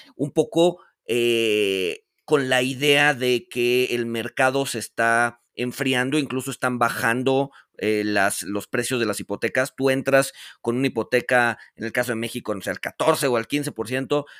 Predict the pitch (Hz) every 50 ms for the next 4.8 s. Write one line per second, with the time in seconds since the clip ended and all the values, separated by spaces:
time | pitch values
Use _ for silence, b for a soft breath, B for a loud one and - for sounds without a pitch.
0 | B B B B - - - - 202 226 208 - 196 175 160 - 151 151 147 143
1 | 139 131 135 143 147 - - 113 107 120 131 135 131 - 117 110 123 123 - 131
2 | 117 117 104 - 131 156 - - - - B B B B B B _ - 143 135
3 | 135 135 131 127 131 131 123 147 143 147 165 165 143 127 - - 117 110 110 123
4 | 127 123 - 147 127 131 120 113 - 113 117 120 123 143 139